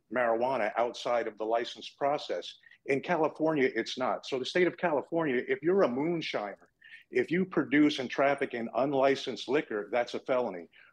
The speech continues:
But you can grow a hundred thousand, two hundred thousand plants in California, and it's not a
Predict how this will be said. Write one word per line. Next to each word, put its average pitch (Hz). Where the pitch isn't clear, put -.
But 131
you 170
can 151
grow 139
a 120
hundred 139
thousand, 123
two 156
hundred 127
thousand 117
plants 151
in 117
California, 104
and 120
it's 113
not 123
a 113